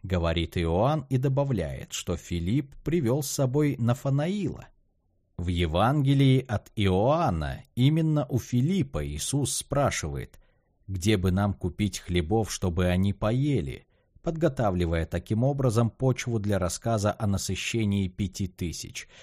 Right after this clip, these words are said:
на что Филипп педантично отвечает: «На двести динариев не достать для них хлебов, чтобы каждый получил хотя бы немного».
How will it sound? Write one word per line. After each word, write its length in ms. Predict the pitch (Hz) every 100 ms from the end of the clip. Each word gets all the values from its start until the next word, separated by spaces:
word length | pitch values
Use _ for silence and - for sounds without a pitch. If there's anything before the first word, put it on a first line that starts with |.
| -
на 120 | 123
что 260 | 131 - 196
Филипп 500 | - 127 117 180 - -
педантично 800 | 196 170 160 135 - 131 - 98
отвечает: 840 | - 95 85 82 - - - - - _ _ _ _
«На 120 | 90 87
двести 480 | 90 127 - -
динариев 720 | 95 95 95 101 117 113 104 -
не 140 | 92
достать 580 | 90 95 - 123 117 90
для 200 | 85 80
них 220 | 80 78
хлебов, 580 | - 90 85 80 107 -
чтобы 300 | - 76 76
каждый 400 | - 95 85 78
получил 480 | - 76 78 107 98
хотя 340 | - - 82
бы 120 | 78
немного». 640 | 78 80 90 87 71 -